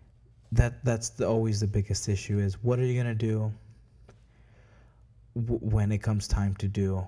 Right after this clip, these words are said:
what you have to do? Because you can't simulate things as much as you want. You can't simulate how your body's going to react under,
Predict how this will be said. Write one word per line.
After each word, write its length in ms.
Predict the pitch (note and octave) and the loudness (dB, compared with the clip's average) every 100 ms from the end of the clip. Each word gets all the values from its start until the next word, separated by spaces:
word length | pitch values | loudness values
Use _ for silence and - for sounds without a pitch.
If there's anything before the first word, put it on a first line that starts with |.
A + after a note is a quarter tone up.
| - | -10
what 160 | - - | -10 -2
you 60 | |
have 180 | G2 F#2+ | 0 0
to 100 | - | -2
do? 180 | G#2+ G#2 | -2 0
Because 340 | A#2 G#2+ A#2 A#2+ | 0 0 -2 -2
you 60 | |
can't 240 | A#2 E3+ E3 | -2 -2 0
simulate 520 | - C#3 C#3+ G2+ G2 | 0 2 2 0 -2
things 320 | F#2+ G2+ G#2+ | -2 -2 -4
as 120 | G#2+ | -4
much 260 | A#2 C3 - | -2 -2 -2
as 100 | B2 | -2
you 120 | A#2 | 0
want. 340 | G#2+ A2+ A2+ - | 0 -2 -4 -4
You 100 | G2+ | -4
can't 280 | A2+ A2 | -4 -6
simulate 640 | - - G#2+ G#2 G2 G2+ - - - - - - - - - - - | -6 -2 0 2 2 0 -4 -16 -20 -20 -20 -20 -20 -20 -20 -20 -4
how 140 | - A2 | 2 2
your 140 | G#2+ | 2
body's 320 | G2+ G2 G2 | 2 2 0
going 240 | G2 G2 G2 | 0 -2 0
to 140 | G2+ | 0
react 640 | F#2+ G2 F#2+ F#2 - - - - - - | 2 2 2 0 -4 -12 -18 -20 -10 -2
under, 520 | G2+ G2+ F#2+ F#2+ | 0 2 2 0